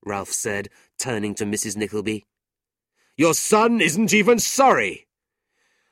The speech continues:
Oh, dear, cried Missus Nickleby. I don't know what to think. But I'm not a thief, Nicholas continued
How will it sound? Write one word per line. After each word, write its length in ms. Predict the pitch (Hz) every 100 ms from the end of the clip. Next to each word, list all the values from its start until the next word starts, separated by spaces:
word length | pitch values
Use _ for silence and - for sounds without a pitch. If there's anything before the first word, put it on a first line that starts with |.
| _
Oh, 400 | - 262 339 302 190 131 127
dear, 420 | 240 240 214 220 202 _ _ _
cried 300 | - 117 107
Missus 320 | 101 95 104 101
Nickleby. 500 | 101 107 98 98 _ _ _ _ _ -
I 80 | 226
don't 340 | 208 320 233
know 220 | 254 285
what 420 | 262 214 254 262 -
to 140 | 226
think. 540 | - 220 196 226 - _ _ _ _ _ _ _ _ _ _
But 160 | 175 160
I'm 340 | 185 196 202
not 300 | 220 185 123 -
a 80 | 170
thief, 580 | - 208 131 - - - _ _ _ -
Nicholas 380 | 117 113 101 -
continued 640 | 98 92 110 92 87